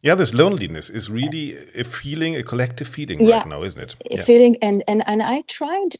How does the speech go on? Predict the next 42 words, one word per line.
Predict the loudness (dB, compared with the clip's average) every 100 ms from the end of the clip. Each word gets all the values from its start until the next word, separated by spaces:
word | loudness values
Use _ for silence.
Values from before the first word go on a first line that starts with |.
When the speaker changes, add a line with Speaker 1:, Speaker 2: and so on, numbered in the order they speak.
| -6
Speaker 2:
to, | -2 -2 -2
I | -4
tried | -4 -4 -4
to | -6
think, | -4 -4 -4
why | -4 -2
is | 0
it | -2 -4
happening? | -6 -4 -6 -4 -4 -2
And | 0
I | 0 -2
came | 0 2 4 2 -4
across, | -12 -4 -2 -2 -4 -10 -6
uh, | -4 -4 -4
a |
very | -2 2 2
interesting | 2 0 -4 -2 -2 -2 4
book | 4 4 -2 -10 -12 -18 -20 _
called | 4 8 8 6 0
Jews | -4 2 4 4 2 0 -6 -8
Don't | 0 2 2 -2 -6 -10 -14 _
Count | -6 -6 -6 -10 -10
Speaker 1:
Mm-hmm. | -10 -12 -16 -20 -20 -20 -20 _ -12
Speaker 2:
by, | 0 2 6 6 4 2
uh, | -2 0 0
David | 2 2 2 -2 -2 -4
Baddiel. | -4 -4 -4 -6 -8 -10 -12 -10
Speaker 1:
Mm-hmm. | -6 -4 -6 -12 -2
Speaker 2:
Um, | 2 2 2 0 0 -2 0
and, | 2 4 2 0
and | 0 2
this | 2 0
to | -4
bring | 0 0 0
us | -2 -2
also | -2 0 -2
to | -2 -2
the, | 0 0 0
to | 0
the | 0
thema | 0 -4 -4 -4
of | -6